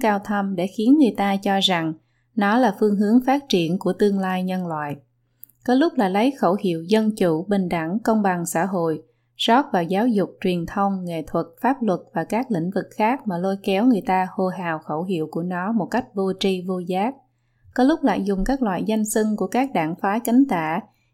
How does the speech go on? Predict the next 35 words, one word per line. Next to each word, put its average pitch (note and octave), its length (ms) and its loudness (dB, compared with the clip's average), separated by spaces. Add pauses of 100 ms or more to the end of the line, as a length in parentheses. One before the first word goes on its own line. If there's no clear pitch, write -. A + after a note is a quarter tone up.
(160)
khiến B3+ 240 6
người C#4 160 4
ta G3+ 220 0
bị F3 220 -2
mê G3+ 240 0
hoặc F#3+ 260 -2 (100)
như G3 300 -2 (400)
chủ G3+ 140 6
nghĩa G#3 220 6
xã G#3+ 180 0
hội, F#3 440 0
chủ F#3 100 2
nghĩa F#3 200 2
cấp - 180 -2 (120)
tiến, A#3+ 380 4
chủ F#3+ 120 2
nghĩa F#3+ 280 0
tự F3 100 0
do, G3+ 520 -2
chủ F3 120 0
nghĩa F#3 220 2
Marx A3+ 320 2 (140)
mới G#3+ 300 2
vân G#3+ 180 2
vân. G#3+ 200 4 (500)
Có C4+ 100 0
lúc D#4+ 220 4
lại F#3+ 180 2
dùng F#3+ 240 0
các F3+ 180 0
loại F3+ 240 2
cờ F3+ 300 -2
hiệu E3 280 0
có B3 180 0
vẻ E3 120 0